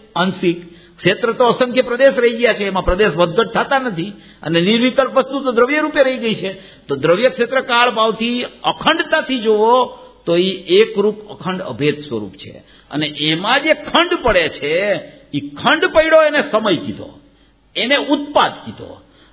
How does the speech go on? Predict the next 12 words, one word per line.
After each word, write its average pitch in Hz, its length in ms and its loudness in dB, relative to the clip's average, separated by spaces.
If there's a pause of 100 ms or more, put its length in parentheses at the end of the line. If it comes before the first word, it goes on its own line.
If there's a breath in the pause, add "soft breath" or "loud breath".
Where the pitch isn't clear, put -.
અને 202 260 0
જે 185 240 2
ભાવનું 226 680 0
પરિણમન 285 460 0
થયું, 208 580 -2 (260 loud breath)
એને 185 540 0
ગુણોની 190 960 -2
પર્યાયની 175 760 -2
અશુદ્ધતા 160 840 -4
કે 151 260 -8
શુદ્ધતા 110 520 -10
કીધી. 80 420 -20